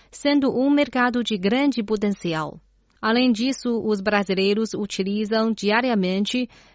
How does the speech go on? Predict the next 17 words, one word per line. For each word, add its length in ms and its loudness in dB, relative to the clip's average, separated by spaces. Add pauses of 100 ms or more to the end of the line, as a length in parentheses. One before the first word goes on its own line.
(100)
cinco 500 0
vírgula 420 0
duas 380 0
horas 400 2 (100)
em 140 0
navegação 720 -2
na 140 -2
internet 880 -4
em 200 0
dispositivos 880 -2
móveis, 640 0 (420)
apresentando 880 2
um 60 2
melhor 360 2
dinamismo 1000 0 (240)
de 200 -2
usuários 840 0